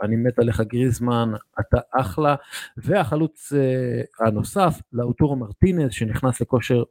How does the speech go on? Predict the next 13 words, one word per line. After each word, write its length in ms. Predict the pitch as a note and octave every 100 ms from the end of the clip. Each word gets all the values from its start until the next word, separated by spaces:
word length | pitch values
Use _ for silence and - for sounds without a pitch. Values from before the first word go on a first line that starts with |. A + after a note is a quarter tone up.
| _ _ _
בזמן 300 | A#2 A2 B2+
הכי 220 | A2+ -
טוב 400 | E3+ D#3+ D3 - - _
של 200 | - A#2
העונה, 420 | G#2 A2 C#3 D3 A#2+ _ - - -
אה, 180 | A2+ A2
שער 240 | G#2 C3 A#2+
ובישול 340 | A#2+ A2 -
בניצחון 500 | B2 A#2 A2+ A#2 B2
שלוש 380 | A#2 B2+ A#2+ A2
שתיים 300 | - C3 A#2+
על 120 | A2
אטלנטה, 760 | G2+ - B2 E3 D#3 E3 D3 C#3